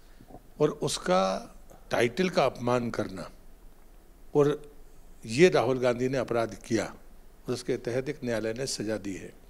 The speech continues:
लेकिन उससे ज़्यादा गंभीर बात ये है कि राफेल पर जब रा-, रा-, राहुल गांधी ने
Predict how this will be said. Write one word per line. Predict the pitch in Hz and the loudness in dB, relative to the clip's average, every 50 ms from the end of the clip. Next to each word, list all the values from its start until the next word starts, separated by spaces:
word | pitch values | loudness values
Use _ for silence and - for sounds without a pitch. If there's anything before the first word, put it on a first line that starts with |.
| - - - - - - - - - - | -20 -20 -20 -20 -20 -20 -20 -20 -6 -2
लेकिन | 139 131 156 151 | -2 0 0 0
उससे | 143 - - 190 | 0 2 2 2
ज़्यादा | 147 120 127 127 135 165 | 2 2 2 2 2 2
गंभीर | 147 135 127 117 107 123 143 139 | 0 0 -2 -2 0 0 0 2
बात | 139 135 131 - | 0 0 -2 -2
ये | 131 127 113 | -2 -4 -2
है | 98 98 - - - - - - - - - - - - | -4 -6 -8 -12 -16 -20 -20 -20 -20 -20 -20 -20 -8 -4
कि | 139 120 | -2 0
राफेल | 113 110 113 110 - - 147 156 160 | 0 0 0 0 0 0 0 0 0
पर | 156 175 175 160 | 0 0 0 2
जब | 151 156 143 131 | 2 2 2 2
रा-, | 127 123 | 2 2
रा-, | 123 117 117 117 113 117 107 | 2 2 2 2 0 2 4
राहुल | 113 117 110 127 147 143 | 4 4 4 4 4 4
गांधी | 131 123 117 113 120 123 113 | 2 2 2 2 2 0 2
ने | 117 | 0